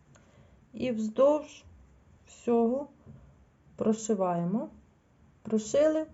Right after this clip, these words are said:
наповнили, прошили, наповнили, прошили і наповнили.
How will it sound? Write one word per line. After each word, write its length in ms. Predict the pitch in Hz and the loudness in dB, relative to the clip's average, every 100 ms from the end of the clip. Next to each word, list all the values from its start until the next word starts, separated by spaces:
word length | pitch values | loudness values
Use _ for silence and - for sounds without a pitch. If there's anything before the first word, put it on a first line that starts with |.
| - - | -14 -2
наповнили, 760 | 214 208 208 196 175 170 165 175 - | 0 0 0 0 0 -4 -6 -10 -14
прошили, 600 | - 202 - 277 285 285 - - | -12 -12 -2 2 2 0 -6 -2
наповнили, 800 | 208 208 208 185 175 170 165 175 - - - - _ - | -2 0 -2 -2 -2 -4 -6 -10 -14 -20 -20 -20 _ -16
прошили 580 | - - 233 247 247 240 | -12 -6 -2 0 0 -4
і 100 | 208 | -2
наповнили. 720 | 202 202 202 175 170 170 175 | -2 -4 -4 -4 -4 -6 -8